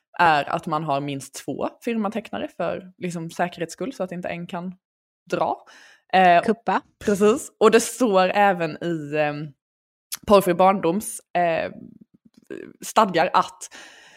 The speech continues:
Speaker 1: eh, föreningens firma tecknas av styrelsen utsedda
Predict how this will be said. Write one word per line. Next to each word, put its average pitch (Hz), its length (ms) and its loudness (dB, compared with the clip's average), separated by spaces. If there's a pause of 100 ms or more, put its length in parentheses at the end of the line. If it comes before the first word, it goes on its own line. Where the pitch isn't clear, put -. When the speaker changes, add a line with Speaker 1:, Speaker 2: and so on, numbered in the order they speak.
(180)
Speaker 1:
eh, 160 220 0
föreningens 185 560 2
firma 175 300 -2
tecknas 160 380 -6
av 147 60 0
styrelsen 147 720 -6 (260)
utsedda 147 540 0